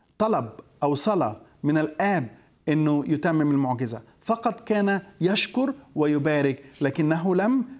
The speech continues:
يطلب، لكنه لم يطلب. كان يشفي بكلمته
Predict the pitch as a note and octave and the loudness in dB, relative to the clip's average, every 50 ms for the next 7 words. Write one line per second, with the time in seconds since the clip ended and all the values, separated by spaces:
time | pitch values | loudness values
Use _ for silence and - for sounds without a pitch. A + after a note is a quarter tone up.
0 | - - - D3+ D#3 D#3 - - C#3 B2 G#2+ A#2 - - - _ _ _ _ _ | -18 -4 -2 -2 -2 -2 -2 -2 -2 -2 -2 -4 -10 -20 -20 _ _ _ _ _
1 | _ _ _ _ _ _ _ _ - - - C#3 C#3+ C#3+ D3 D3 D3+ D#3 F3 E3+ | _ _ _ _ _ _ _ _ -14 -6 -2 -2 0 0 0 0 0 0 0 -2
2 | E3 - - - C#3+ C3 A#2 - - B2 G#2+ G#2+ - - - - _ _ - - | -4 -8 -6 -4 -2 -2 -2 -2 -4 -6 -6 -6 -10 -20 -20 -20 _ _ -20 -20
3 | _ _ _ - F3+ F3 F#3 F3+ F#3 E3+ - - - - - C4+ C#4 C#4+ C4+ C#4 | _ _ _ -2 0 0 2 2 2 2 0 -2 -4 -2 -2 0 0 0 -2 -4
4 | - - - - _ _ D3+ C#3+ D3 D3 E3 D#3+ D3+ D3+ D3 D3+ D#3 E3 E3 - | -10 -20 -20 -20 _ _ -4 -4 -4 0 0 0 0 2 0 0 0 -2 -2 -4
5 | G3 F3+ D#3 G3 A#3+ B3+ B3 | -4 -2 0 0 0 0 -2